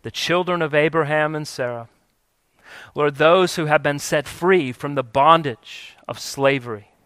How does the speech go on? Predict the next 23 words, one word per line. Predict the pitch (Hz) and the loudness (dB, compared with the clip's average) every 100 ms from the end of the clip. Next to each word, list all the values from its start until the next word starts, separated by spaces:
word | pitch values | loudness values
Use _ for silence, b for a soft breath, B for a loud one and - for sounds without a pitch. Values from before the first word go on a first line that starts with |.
| _ _ _ _ b b b | _ _ _ _ b b b
those | 131 151 160 160 - | 2 4 4 2 -2
who | |
have | 147 139 | -2 0
been | 139 143 | -2 -4
set | - 160 147 | -2 0 0
free | - 147 156 131 113 107 B B B | -4 -4 -2 -2 -6 -16 B B B
from | - 135 | -10 -10
trying | 113 - 165 160 170 170 165 160 | -8 -2 4 6 6 4 -2 -6
to | - 139 139 - | -8 -8 -8 0
earn | 165 165 180 180 175 151 - | 4 4 4 0 -4 -10 -10
your | 139 147 | 0 0
favor, | 143 147 139 123 110 113 _ _ _ _ b b b b b | 0 -2 -4 -4 -12 -20 _ _ _ _ b b b b b
those | 127 143 165 156 | 2 4 4 0
who | 160 | 0
have | 143 | 0
been | 147 143 | 0 -2
set | - 147 - | -2 -2 -2
free | - 123 110 110 104 _ _ _ _ _ _ _ _ | -8 -10 -10 -12 -18 _ _ _ _ _ _ _ _
from | 123 | -12
the | 113 | -12
covenant | - 135 135 147 135 | -4 -2 0 -2 -6
of | 123 | -8
works | 110 98 - - - - - | -10 -12 -12 -20 -20 -20 -20